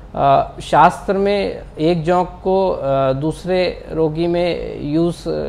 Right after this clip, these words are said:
करें ना करें, अ, इसके बारे में कुछ, अ, clear मत नहीं है। फिर भी, अ, आज के दृष्टिकोण के अनुसार जो आप जोंक यूज़ करते हैं, उसको उसी रोगी में यूज़ करें, उसको दूसरे रोगी में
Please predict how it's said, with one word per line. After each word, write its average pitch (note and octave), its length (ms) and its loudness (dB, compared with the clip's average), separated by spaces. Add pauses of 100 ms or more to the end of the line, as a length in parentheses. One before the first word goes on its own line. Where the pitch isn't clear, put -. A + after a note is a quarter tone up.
(120)
करें D#3+ 240 2
ना E3+ 160 2
करें, E3 340 -2 (440)
अ, C#3+ 180 -2
इसके C#3 260 -6
बारे E3+ 240 4
में F3+ 200 -2
कुछ, - 280 -6
अ, E3 140 2 (720)
clear E3+ 260 4
मत E3+ 200 -2
नहीं E3+ 300 0
है। D#3+ 120 -6 (360)
फिर E3+ 140 2
भी, F#3 280 2
अ, E3 120 4 (400)
आज C#3+ 320 2
के F3+ 180 -2
दृष्टिकोण D#3+ 580 -2
के E3+ 100 0
अनुसार D#3 480 0
जो D3+ 300 -2
आप D3 220 2
जोंक D3+ 360 0
यूज़ D#3+ 200 -2
करते D3 280 0
हैं, D3+ 260 -4 (280)
उसको F3+ 360 -2
उसी G3 300 0
रोगी E3+ 280 2
में E3+ 580 -2
यूज़ D3 300 0
करें, D#3 360 -2 (100)
उसको - 200 -4
दूसरे D#3+ 340 0
रोगी D3+ 200 2
में D#3+ 180 -4